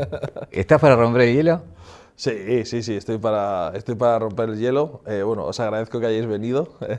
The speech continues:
Speaker 1: <laughs> La verdad que se me hace muy raro estar aquí sin estar en Argentina. <laughs> Es como que habéis trasladado el plato aquí y nada, pues, eh, a ver qué sale. Yo estoy fenomenal.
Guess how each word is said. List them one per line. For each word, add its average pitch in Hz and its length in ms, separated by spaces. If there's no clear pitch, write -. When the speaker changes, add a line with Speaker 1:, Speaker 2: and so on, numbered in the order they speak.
Speaker 1:
<laughs> - 420
La - 100
verdad 113 180
que 123 120
se 127 80
me 120 80
hace 123 120
muy 127 160
raro 131 220
estar 123 220
aquí 123 320
sin 110 160
estar 123 240
en 120 100
Argentina. 107 480
<laughs> - 140
Es 120 180
como 117 280
que 107 520
habéis 117 320
trasladado 127 500
el 123 80
plato 117 300
aquí 127 460
y 110 40
nada, 120 320
pues, 98 500
eh, 98 560
a 104 120
ver 110 120
qué 117 80
sale. 123 300
Yo 107 440
estoy 104 200
fenomenal. 101 480